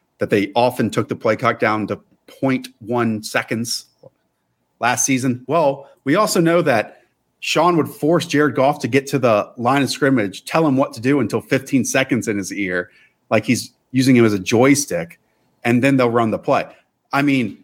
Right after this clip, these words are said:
when you just listen, go back and listen to Flying Coach with Sean McVay, Peter Schrager, and Kyle Shanahan. The joy in Sean McVay's voice and how he's just making fun of Kyle Shanahan, that,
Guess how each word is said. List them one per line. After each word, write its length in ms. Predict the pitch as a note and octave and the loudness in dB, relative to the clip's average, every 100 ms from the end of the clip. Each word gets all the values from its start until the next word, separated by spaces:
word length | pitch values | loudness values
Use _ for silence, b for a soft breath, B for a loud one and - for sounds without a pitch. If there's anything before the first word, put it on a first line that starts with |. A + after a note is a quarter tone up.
| - | -8
when 200 | B2 D#3+ | -2 0
you 120 | C4 | 2
just 220 | D#4+ - | 0 -2
listen, 800 | G#2+ G2 G#2+ B2 G3+ G#3 A3 - _ | -6 -4 0 0 2 0 -2 -8 _
go 160 | - B3 | 0 2
back 240 | C#4 C4 | 2 2
and 100 | G#3 | 2
listen 360 | E3 D#3+ F#3 E3 | 2 2 0 0
to 220 | - D3+ | 0 -2
Flying 460 | C#3+ C#3 C#3 D#3+ D3 | 0 0 2 2 0
Coach 580 | B2+ G2 G2 - - b - | 0 -2 -2 -8 -10 b -6
with 140 | - | -4
Sean 240 | - D3 | 2 4
McVay, 360 | D#3 C#3+ C3 B2+ | 4 2 2 0
Peter 260 | - B2+ B2 | 0 0 0
Schrager, 460 | - A2+ G#2 G#2+ | 2 0 2 -2
and 120 | G#2 | -4
Kyle 220 | - G#2+ G2+ | 0 0 0
Shanahan. 500 | - G2 E2+ E2+ - b b | -2 -4 -4 -8 -10 b b
The 120 | C#3 | 0
joy 720 | A#2 - G#2+ E3 D#3 E2 - _ _ _ _ _ _ D3 | 0 -2 0 2 2 -2 -8 _ _ _ _ _ _ 0
in 180 | C#3 | 0
Sean 360 | A#2+ - D#3 A3+ | 0 0 2 2
McVay's 460 | G#3 C3 D3+ D3 G#2+ | 0 0 2 0 -2
voice 680 | A2 A#2 E3+ G#3 - - b b b | -2 0 0 -2 -6 -8 b b b
and 160 | C3+ B2+ | -2 0
how 200 | D#3 D3+ | 2 2
he's 160 | D#3 | 0
just 240 | - D#3+ B2 | 0 -2 0
making 480 | A#2+ C3+ C#3+ E3+ C#3 | 0 2 2 0 0
fun 220 | C3+ C#3 | 0 0
of 100 | C3 | 0
Kyle 220 | C3 B2 | 0 0
Shanahan, 400 | A#2+ A#2 C3+ B2+ | 0 0 2 2
that, 220 | G#2+ - | 0 -2